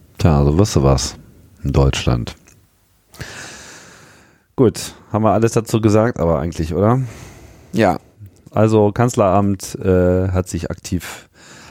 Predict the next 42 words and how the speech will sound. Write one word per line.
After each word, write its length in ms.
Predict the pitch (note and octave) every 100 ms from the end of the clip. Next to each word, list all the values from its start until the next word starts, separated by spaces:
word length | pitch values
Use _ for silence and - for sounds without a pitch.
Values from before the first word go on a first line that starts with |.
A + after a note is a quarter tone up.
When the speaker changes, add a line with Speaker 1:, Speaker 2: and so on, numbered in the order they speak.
| - -
Speaker 1:
eingemischt 640 | E3 F#3 D#3+ C#3+ C3+ -
und 480 | - G2+ G#2+ G#2 -
eine, 800 | F#2 F#2+ F#2+ F2 - E2 E2+ E2+
äh, 40 |
frühzeitig 640 | - B2 C3 B2 G#2 G#2 G2+
von 120 | G#2
dem 100 | G2
ahnungslosen 520 | F2 G2+ G2 F#2+ F2+
Herrn 140 | F2 F2+
Rösler, 1000 | F#2 A2 - A2 G2 G2 F#2+ A#1+ F#2 F2
äh, 60 |
eingeleitete 800 | F#2 F#2+ E2+ E2 E2 D#2+ E2+ D#2
Untersuchung 920 | C#2+ D#2+ D#2 F2 - D#2+ D2+ D2+ D#2
torpediert, 600 | - E2+ E2 D#2 G#2 G#2+ -
sodass 340 | - D#2 D#2+
am 100 | D2+
Ende 320 | - C#2+ C#2
nicht 280 | A1+ D2+ -
viel 440 | - D#2+ D#2 D#2
bei 120 | D#2 D2
rausgekommen 640 | F#2 G#2+ G2 - E2+ D#2+
ist. 340 | A1+ D#2 - - _ - - - - -
Schön, 480 | - - D#2 D2+ D2+ D2+
Speaker 2:
Ich 100 | -
Speaker 1:
dass 40 | -
Speaker 2:
glaub, 120 | F3
sie 60 | D#3+
Speaker 1:
die 20 |
Speaker 2:
haben's 140 | D3+ D3+
noch 60 |
nicht 140 | D3 D#3+
mal 100 | C3+
torpediert, 580 | - B2+ C3+ C3+ D3+ -
sie 140 | C3
haben's 200 | C3 C3
wirklich 320 | C3 C3+ C#3
ein-, 120 | - A#2
das 160 | C#3
kann 140 | - C#3
man 120 | C3+
als 220 | G#2 -
eine 160 | A#2+